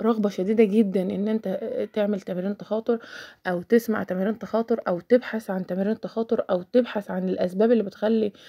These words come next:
او اللي تعرف منها ان الشخص بيحبك ولا لا. تأكد ان الشخص الاخر بيفكر فيك، وخصوصًا تتأكد امتى كمان؟ لو الفترة دي جت عليك فترة اللي انت خلاص، آه، انت كنت مدمن تمارين تخاطر وعلى طول بتبحث عن تمارين التخاطر وعلى طول بتبحث عن الانترنت على حاجات زي كده،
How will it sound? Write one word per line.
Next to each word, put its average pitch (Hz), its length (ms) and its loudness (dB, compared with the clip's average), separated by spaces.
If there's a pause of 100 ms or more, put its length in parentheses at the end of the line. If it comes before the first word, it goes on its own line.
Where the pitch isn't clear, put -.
(440)
او - 360 4
اللي 180 120 2
تعرف 220 320 0
منها 226 160 2
ان 208 60 0
الشخص 214 340 -10
بيحبك 208 420 -4
ولا 190 120 -4
لا. 220 180 -4 (160)
تأكد 214 460 0
ان 196 140 2
الشخص - 320 -8
الاخر - 400 -6
بيفكر 202 520 -6
فيك، - 300 -8
وخصوصًا 240 800 2 (400)
تتأكد 220 500 -4
امتى 247 220 4
كمان؟ 240 340 2 (320)
لو 196 220 6
الفترة 254 400 2
دي 226 100 4
جت 254 180 6
عليك 233 260 4
فترة 262 320 -2
اللي 196 160 2
انت 277 200 2
خلاص، 214 640 0 (340)
آه، 196 520 0
انت 202 160 0
كنت 269 240 0
مدمن 220 420 4
تمارين 190 320 -2
تخاطر 233 480 -2 (420)
وعلى 190 220 4
طول 247 200 4
بتبحث 208 500 2
عن 196 120 -2
تمارين 190 260 -2
التخاطر 220 500 -2
وعلى 180 240 -2
طول 240 160 2
بتبحث 214 440 0
عن 190 80 -2
الانترنت 196 540 -2
على 180 140 -4
حاجات 208 240 0
زي 196 180 0
كده، 262 260 2